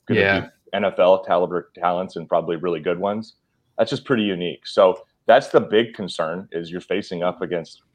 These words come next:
Speaker 1: a great receiving core that isn't just one guy's gonna beat you. It's three guys that are capable of beating you. Um, and I'll, I'll be interested. I don't, I don't know if I've seen what the updates are with McMillan and Odunze in terms of their health.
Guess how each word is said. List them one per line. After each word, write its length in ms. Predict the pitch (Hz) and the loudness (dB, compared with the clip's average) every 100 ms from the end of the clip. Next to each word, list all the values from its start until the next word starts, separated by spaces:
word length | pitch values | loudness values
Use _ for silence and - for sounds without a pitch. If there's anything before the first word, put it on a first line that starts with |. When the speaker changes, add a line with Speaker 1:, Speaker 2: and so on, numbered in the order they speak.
| - | -6
Speaker 1:
a 60 | |
great 300 | 85 - 104 | -6 -2 -2
receiving 400 | 95 - 110 95 | -2 -6 -6 -6
core 240 | 87 95 90 | -4 2 2
that 160 | 85 | 2
isn't 240 | 85 90 101 | 0 -4 -6
just 240 | 92 87 | -6 -4
one 160 | 95 104 | -2 2
guy's 240 | 95 82 | 2 0
gonna 180 | 90 82 | -4 -10
beat 240 | 78 87 | -10 -10
you. 100 | - | -6
It's 120 | 95 - | -6 -4
three 180 | 104 | -4
guys 240 | 101 87 85 | 2 2 2
that 100 | 85 | -4
are 80 | 82 | -4
capable 560 | - 80 80 78 80 | -6 -8 -8 -8 -6
of 120 | 78 | -6
beating 240 | 82 80 82 | -10 -10 -6
you. 180 | 92 104 _ _ _ _ _ | -6 -8 _ _ _ _ _
Um, 420 | 87 85 82 82 _ - | -2 -2 -2 -8 _ -2
and 100 | 113 | 2
I'll, 120 | 113 | 6
I'll 120 | 131 | 4
be 120 | 135 120 | 4 0
interested. 400 | 123 131 - 101 | -2 -6 -2 2
I 140 | 98 | 2
don't, 120 | 110 - | 2 0
I 80 | |
don't 80 | 110 | 0
know 80 | 101 | 2
if 80 | 95 | 2
I've 160 | 92 | 2
seen 260 | - 98 95 | 0 -10 -6
what 140 | 90 | -6
the 80 | 87 | 0
updates 400 | 90 90 90 87 | 0 0 -4 -2
are 120 | 85 | -2
with 220 | 85 82 - | -2 -4 -8
McMillan 520 | 85 85 85 85 82 | -14 -8 -6 -4 -6
and 100 | 80 | -8
Odunze 420 | 78 85 82 80 | -10 -10 -8 -8
in 80 | 78 | -10
terms 240 | - 82 | -12 -10
of 120 | 82 80 | -8 -4
their 100 | 76 | -6
health. 460 | 87 82 82 - | 0 -2 -2 -12